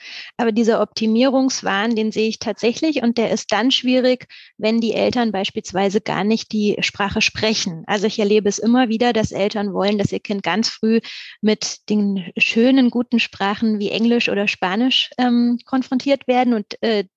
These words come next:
die auch lernen sollen. Und wenn ich dann nachfrage, ob denn einer von beiden Engländer, Amerikaner oder Spanier beispielsweise ist, dann stellt sich heraus, nein, die sind beides Deutsche und können auch nur Deutsch. Und da muss ich mich dann fragen,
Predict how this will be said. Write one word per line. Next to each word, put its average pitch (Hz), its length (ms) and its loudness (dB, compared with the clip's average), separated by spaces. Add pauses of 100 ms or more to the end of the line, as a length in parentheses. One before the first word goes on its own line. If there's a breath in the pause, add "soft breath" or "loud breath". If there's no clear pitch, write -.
die 226 120 2
auch 202 140 -2
lernen 214 360 2
sollen. 254 380 0
Und 220 140 -2
wenn 208 120 0
ich 233 120 -2
dann 220 160 0
nachfrage, 220 760 0
ob - 200 -4
denn 202 140 0
einer 208 220 0
von 220 220 -2
beiden 202 340 0 (400 loud breath)
Engländer, 240 460 2
Amerikaner 208 600 0
oder 202 180 0
Spanier 220 420 2
beispielsweise 220 640 0
ist, - 240 -2
dann 233 100 2
stellt 196 220 -2
sich 220 140 -6
heraus, 196 320 -2
nein, 208 200 0
die 233 80 2
sind 208 160 -2
beides 190 500 -2
Deutsche 220 460 0 (360 loud breath)
und 220 100 -4
können 247 240 4
auch 202 120 2
nur 220 140 4
Deutsch. 202 400 0
Und 220 200 -4
da 202 140 2
muss 247 220 0
ich 240 100 -2
mich 240 160 -2
dann 233 160 0
fragen, 208 600 -2